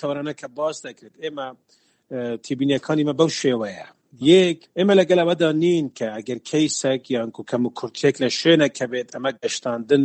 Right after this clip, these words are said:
بکرێت بۆ هەرێم بە شێوەیەکی گشتی و وا پێشان بدرێت کە ئەمە ڕەوشی گشتیە. ئەمە لە ڕاستیدا ئەمە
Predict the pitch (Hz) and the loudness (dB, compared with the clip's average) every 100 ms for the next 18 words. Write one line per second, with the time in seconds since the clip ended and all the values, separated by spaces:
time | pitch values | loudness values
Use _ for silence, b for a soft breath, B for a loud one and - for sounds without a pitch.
0 | 131 131 - 127 120 _ - 107 127 120 | 2 -2 2 2 0 _ -10 2 4 4
1 | 117 120 131 127 117 107 117 113 127 120 | 2 2 2 2 0 -2 -2 2 2 2
2 | 120 107 107 - - 127 127 120 113 110 | -4 -4 -4 -6 -4 0 2 2 2 4
3 | 135 131 - 127 - 135 131 123 117 120 | 4 2 0 -2 0 0 0 -2 -4 -2
4 | 120 - 123 113 127 127 - b b - | -4 -4 -8 -4 -2 -2 -4 b b -2
5 | 139 135 - 110 110 - - 104 - _ | -2 -2 -6 -6 -8 -8 -6 -6 -8 _
6 | _ - 156 170 165 147 143 127 151 135 | _ -6 -2 -2 -2 0 0 0 -2 -2
7 | 139 135 | 0 -2